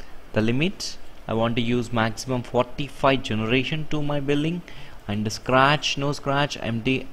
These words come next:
no empty. These are the very different parameters we pass it to define G D Gs. So let's see what is scratch, what is no scratch, what is empty and no empty.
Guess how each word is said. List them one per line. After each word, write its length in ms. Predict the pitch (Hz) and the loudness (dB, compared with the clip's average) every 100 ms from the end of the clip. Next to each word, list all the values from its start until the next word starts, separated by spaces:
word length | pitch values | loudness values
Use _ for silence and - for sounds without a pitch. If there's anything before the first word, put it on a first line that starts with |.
| - | -2
no 160 | 113 110 | -2 0
empty. 300 | 107 107 104 | 0 0 -2
These 220 | 113 165 | 0 0
are 140 | 170 156 | 0 -2
the 120 | 127 | 0
very 160 | 117 | 0
different 380 | 117 110 104 117 | 2 0 -2 -2
parameters 640 | 110 110 113 120 151 160 - 104 | 0 0 0 -2 -2 -4 -8 -4
we 80 | 107 | -6
pass 340 | - 98 98 | -2 -4 -2
it 100 | 107 | -4
to 100 | - | -4
define 340 | 113 101 101 104 | -4 -4 -6 -2
G 140 | 120 | -4
D 180 | 101 - | -4 -8
Gs. 80 | - - - - | -12 -14 -12 -12
So 180 | - 151 | 0 2
let's 280 | 151 165 - | 4 4 6
see 220 | - 113 | 8 8
what 240 | 113 131 | 10 10
is 80 | 135 | 8
scratch, 440 | - 135 131 127 | 6 8 8 4
what 160 | 110 107 | 4 4
is 120 | 107 | 4
no 120 | 127 | 2
scratch, 460 | 131 - 127 123 - | 2 6 4 4 0
what 160 | 104 107 | 0 2
is 100 | 110 | 2
empty 320 | 117 117 117 | 0 0 0
and 220 | - 95 | 0 2
no 160 | 104 113 | 4 4
empty. 380 | 104 98 98 | 4 2 -2